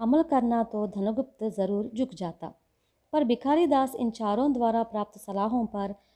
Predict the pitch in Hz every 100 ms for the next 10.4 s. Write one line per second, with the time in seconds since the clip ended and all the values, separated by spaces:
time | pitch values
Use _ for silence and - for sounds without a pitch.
0 | _ - 240 320 330 277 247 240 233 233
1 | 196 208 240 233 247 240 285 277 - 170
2 | - 160 - - _ _ _ _ _ -
3 | 226 - 247 - 233 330 262 233 185 226
4 | 226 208 196 196 190 202 208 208 226 196
5 | 202 202 220 254 214 190 190 190 _ _
6 | _ 262 254 - 220 220 214 254 277 269
7 | 208 196 214 - - 196 170 82 - _
8 | _ 165 202 - - 220 240 269 277 220
9 | 185 - 202 214 _ _ _ 269 220 190
10 | - - 175 -